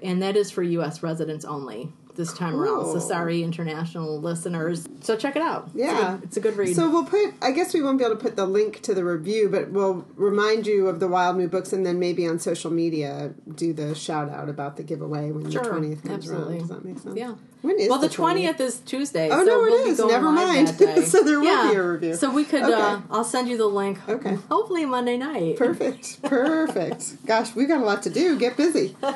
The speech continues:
Speaker 2: So the other thing I've been currently reading, and I think we'll be currently reading the entire year, is this book "Cooking for Jeffrey" by Ina Garten.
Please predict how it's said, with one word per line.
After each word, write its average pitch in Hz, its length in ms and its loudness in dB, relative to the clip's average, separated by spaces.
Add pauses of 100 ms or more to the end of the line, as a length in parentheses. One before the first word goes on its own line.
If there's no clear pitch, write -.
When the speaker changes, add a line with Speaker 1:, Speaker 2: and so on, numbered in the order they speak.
(720)
Speaker 2:
So 294 160 4
the 277 140 2
other 330 240 4
thing 392 220 4
I've 226 160 0
been 226 180 -2
currently 233 480 0
reading, 202 340 4
and 196 120 2
I 202 60 0
think 220 220 -4
we'll 226 80 0
be 196 120 0
currently 196 440 0
reading 190 300 2
the 180 100 0
entire 180 400 -2
year, 170 360 0
is 190 240 -2
this 202 180 0
book 220 240 0 (240)
"Cooking 277 380 2
for 311 160 0
Jeffrey" 196 520 0
by 196 200 0 (180)
Ina 233 200 -2
Garten. 180 640 -2